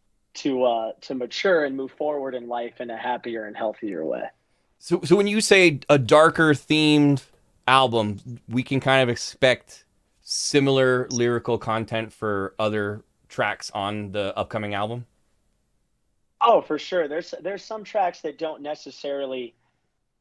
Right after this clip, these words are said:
Speaker 1: go to that realm, but a lot of them, a lot of them do, is the overarching theme of it. So that's kind of what we based, like, I'd say a good eighty,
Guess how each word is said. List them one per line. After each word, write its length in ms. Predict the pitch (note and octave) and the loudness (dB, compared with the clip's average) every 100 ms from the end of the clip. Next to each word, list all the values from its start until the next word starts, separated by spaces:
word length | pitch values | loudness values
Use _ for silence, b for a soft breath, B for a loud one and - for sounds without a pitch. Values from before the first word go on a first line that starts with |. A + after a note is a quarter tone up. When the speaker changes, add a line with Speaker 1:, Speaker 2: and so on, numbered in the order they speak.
| - | -4
Speaker 1:
go 220 | C#3+ C#3 | 0 0
to 80 | D3 | 2
that 240 | C#3+ C#3+ | 0 2
realm, 420 | C#3+ C#3+ D3+ D#3 _ _ _ | 0 -2 -4 -10 _ _ _
but 360 | C#3 B2+ A#2 _ _ - | -2 -2 -4 _ _ -6
a 120 | C3 | -4
lot 420 | A#2+ C3 C#3 C3+ | -2 0 0 0
of 160 | B2+ A2 | -6 -12
them, 360 | A#2+ A#2 A2 _ B2 | -14 -16 -20 _ -16
a 100 | A#2+ | -6
lot 260 | A#2+ A#2+ | -2 -2
of 160 | A#2 G#2+ | -4 -10
them 320 | A#2 G#2+ G#2+ | -12 -12 -12
do, 360 | A2 G2 E2+ - - _ _ _ _ _ _ - | -10 -8 -10 -14 -18 _ _ _ _ _ _ 0
is 160 | C3 C3+ | 2 4
the 140 | C3+ | 4
overarching 800 | C3+ B2 B2 A#2 A2 - A#2 A2+ | 4 2 0 -2 -2 -6 -12 -12
theme 240 | B2+ A2+ A2+ | -12 -10 -10
of 140 | G#2 | -8
it. 160 | G#2+ - | -8 -6
So 100 | B2 | 0
that's 240 | B2 - | 0 0
kind 220 | - C#3+ | -2 0
of 80 | C#3 | 2
what 120 | B2+ | 0
we 120 | B2+ A2+ | -2 -8
based, 480 | A#2+ A#2+ - - _ _ _ _ _ - | -6 -6 -10 -18 _ _ _ _ _ -4
like, 240 | B2+ G#2+ - _ _ _ _ _ _ C3 | -2 -4 -10 _ _ _ _ _ _ -4
I'd 260 | B2+ C3+ | -2 -4
say 280 | - C3+ B2 | -4 -2 -2
a 60 | A2 | -4
good 360 | B2 A#2 A#2 - _ | -8 -6 -8 -12 _
eighty, 560 | C3 C3 C3 C3 C3+ | -6 -4 -2 -2 -4